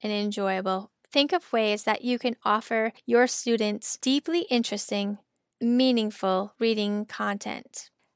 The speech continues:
How can you interact with them joyfully, um, when you present that content to them?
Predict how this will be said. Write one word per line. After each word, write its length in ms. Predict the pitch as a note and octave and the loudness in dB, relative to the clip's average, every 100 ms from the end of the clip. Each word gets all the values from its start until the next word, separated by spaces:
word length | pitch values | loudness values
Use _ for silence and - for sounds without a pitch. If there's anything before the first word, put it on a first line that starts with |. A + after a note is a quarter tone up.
| _ _ | _ _
How 220 | - C4+ | 6 6
can 220 | D#4 E4 | 6 2
you 80 | C#4+ - | 0 0
interact 600 | C#4+ C4 B3 A3 G#3+ - | 0 4 8 8 6 -2
with 140 | G3+ | -4
them 240 | G3+ G3+ | -2 -2
joyfully, 800 | G3+ G3+ G3+ G3+ F#3 D3+ E3 A3 - | 0 2 2 0 -6 -6 -8 -10 -4
um, 300 | A3+ G#3+ G#3 | 0 0 0
when 140 | A3+ | 2
you 120 | A3+ A3 | 2 2
present 420 | B3 G#3+ G#3 G3+ | -2 0 0 0
that 160 | F#3+ | -4
content 500 | - G#3 G3+ G#3+ F#3+ - | -4 -2 -2 -4 -8 -8
to 260 | - A3+ | -4 -2
them? 340 | G3+ - - | -4 -8 -12